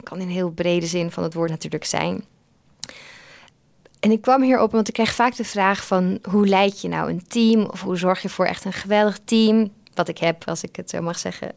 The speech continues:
En, ehm, <laughs> hoe zorg je ervoor dat mensen gemotiveerd en geïnspireerd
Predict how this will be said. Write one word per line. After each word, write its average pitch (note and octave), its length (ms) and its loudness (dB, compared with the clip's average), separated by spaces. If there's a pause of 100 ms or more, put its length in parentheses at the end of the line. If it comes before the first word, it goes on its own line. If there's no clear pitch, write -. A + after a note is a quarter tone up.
En, F#3 320 2 (340)
ehm, F#3 400 4
<laughs> G3+ 120 4
hoe G#3+ 100 6
zorg G#3 280 2
je G#3 60 -4
ervoor G3 220 0
dat F3+ 120 4
mensen F3+ 280 0
gemotiveerd G#3+ 800 2
en F#3 100 -2
geïnspireerd G3+ 720 0